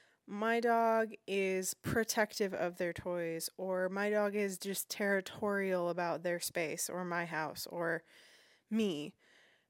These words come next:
And I think it's really important, part of what Doggy Discourse is designed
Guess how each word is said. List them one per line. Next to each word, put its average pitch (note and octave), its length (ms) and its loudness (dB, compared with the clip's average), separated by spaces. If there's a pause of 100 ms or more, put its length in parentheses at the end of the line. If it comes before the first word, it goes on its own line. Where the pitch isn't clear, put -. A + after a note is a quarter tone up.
(240)
And F#3 800 0 (800)
I A3 100 2
think B3 220 0
it's C4+ 140 -2
really A3+ 720 0
important, F#3 1120 -2 (380)
part G3 220 2
of F#3+ 160 0
what F#3+ 240 2 (320)
Doggy F#3 300 0
Discourse F3 840 0 (100)
is F3+ 160 -6
designed F3+ 680 -2